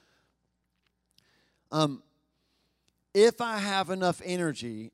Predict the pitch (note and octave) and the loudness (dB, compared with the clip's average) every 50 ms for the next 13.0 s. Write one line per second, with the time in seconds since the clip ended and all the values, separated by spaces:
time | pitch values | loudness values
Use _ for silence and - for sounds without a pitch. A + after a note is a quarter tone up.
0 | _ - C#3+ D#3 E3+ - - E3+ E3 D3+ C#3 C3+ - - - - F3+ F3+ F#3+ F#3+ | _ -6 -6 -6 -6 -6 -6 -4 -2 -2 -2 -2 -4 -10 -4 -2 -2 -2 0 -2
1 | F#3+ G3 F#3+ - - - F3+ E3 E3 D#3+ D3 D3 C#3 C#3 C#3+ C3+ B2 A#2 G#2+ - | -4 -4 -6 -6 -4 -2 -2 0 0 0 -2 -2 -2 -2 -4 -4 -4 -6 -10 -14
2 | - _ _ _ _ _ _ _ _ _ A#2+ B2+ C3 A#2 B2+ B2 A2+ G#2 - - | -20 _ _ _ _ _ _ _ _ _ -8 -6 -4 -4 -4 -6 -6 -10 -12 -12
3 | A2 F2+ - - - - - _ _ _ _ _ _ _ _ _ _ _ _ _ | -14 -14 -14 -18 -20 -20 -20 _ _ _ _ _ _ _ _ _ _ _ _ _
4 | _ _ _ _ _ _ _ _ _ _ _ _ _ _ _ _ _ _ _ _ | _ _ _ _ _ _ _ _ _ _ _ _ _ _ _ _ _ _ _ _
5 | _ _ _ _ _ _ _ _ _ _ _ _ _ _ _ _ _ _ _ _ | _ _ _ _ _ _ _ _ _ _ _ _ _ _ _ _ _ _ _ _
6 | _ _ _ _ _ _ _ _ _ _ _ _ _ _ _ _ _ _ - C#3+ | _ _ _ _ _ _ _ _ _ _ _ _ _ _ _ _ _ _ -2 -2
7 | D3 C#3+ C#3+ D#3 D#3+ F3 F3+ F3 E3 D3+ _ _ _ _ _ _ _ _ _ _ | 0 0 0 0 0 -2 -2 -4 -8 -12 _ _ _ _ _ _ _ _ _ _
8 | _ _ _ _ _ _ _ _ _ _ _ _ _ _ _ _ _ _ C#3+ C#3+ | _ _ _ _ _ _ _ _ _ _ _ _ _ _ _ _ _ _ -6 -4
9 | D#3+ F3+ E3+ - - C3+ - - - - - - B3+ - - - _ _ _ - | -4 -6 -8 -8 -10 -10 -10 -10 -18 -20 -2 -2 0 0 0 -6 _ _ _ -20
10 | - - - - _ _ - B2+ C3+ D3 F3 G3 E3+ D#3+ C#3 D3 C#3 B2+ - - | -20 -20 -20 -20 _ _ -8 -6 -4 -2 -4 -4 -4 -6 -4 -4 -4 -4 -4 -4
11 | C#3 B2+ A#2+ F#2+ F2+ - - G#2+ F#2+ - A#2+ A#2 A#2 A#2 - - - A#2 C3 C3 | -4 -4 -4 -6 -8 -12 -16 -14 -8 -6 -6 -4 -4 -8 -10 -14 -16 -14 -12 -10
12 | B2 A#2 G#2+ B2+ C3 C3 A2 - A2 G#2+ - - - C#3+ C3+ A#2+ G#2 F#2 F2+ F2+ | -10 -10 -8 -8 -8 -10 -10 -10 -12 -12 -12 -12 -10 -8 -8 -8 -8 -10 -12 -14